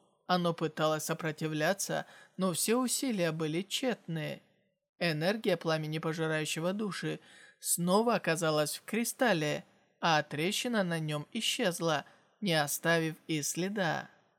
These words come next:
Закончив с пламенем, Шиян посмотрел на Тянь Юаньнана с ухмылкой и сказал: «Не обвиняй меня, Цин Мин без моего согласия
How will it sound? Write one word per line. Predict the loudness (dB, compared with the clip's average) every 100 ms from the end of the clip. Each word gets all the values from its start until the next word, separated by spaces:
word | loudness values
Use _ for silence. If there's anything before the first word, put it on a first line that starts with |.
| _ _ _ _ _ _ _ _ _ _
Закончив | 0 2 2 0 0 -2
с | -2
пламенем, | -2 0 0 0 -4 -6 -8 _
Шиян | -4 2 4 4
посмотрел | 2 0 -2 0 -2
на | 0 -2
Тянь | 0 -2 0
Юаньнана | -2 -2 -2 -2 -2 0 -2
с | -4 -4
ухмылкой | -6 -2 -2 -2 0 0
и |
сказал: | 0 -2 -2 0 0 -2 -8 _ _ _ _ _
«Не | -2 4
обвиняй | 4 4 -2 2 2
меня, | 2 0 0 -2 -4 -10 -6
Цин | 0 2
Мин | 2 0 0
без | 0
моего | 2 2 4 4
согласия | 2 4 4 4 0 0